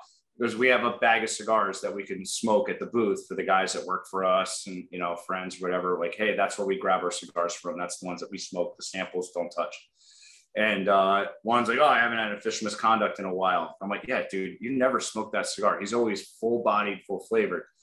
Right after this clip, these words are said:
And he went back to it. He was like, "Man, this is an amazing cigar." I go, "Dude, this is, like,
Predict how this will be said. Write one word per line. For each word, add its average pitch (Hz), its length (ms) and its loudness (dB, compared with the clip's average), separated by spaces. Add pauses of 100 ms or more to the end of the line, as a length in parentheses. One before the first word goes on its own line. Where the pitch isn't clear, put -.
(240)
And 104 100 -6
he 143 60 -2
went 190 200 0
back 135 280 2
to 98 140 -4
it. 95 120 -2
He 104 80 -6
was 104 160 -4
like, 101 260 -2
"Man, 120 120 -8 (100)
this - 200 -10
is 127 60 -8
an 104 60 -2
amazing 101 440 -4
cigar." 101 300 -2
I 85 60 -4
go, 110 260 -6
"Dude, 139 280 -4
this 131 180 -4
is, 190 160 -4
like, 143 240 0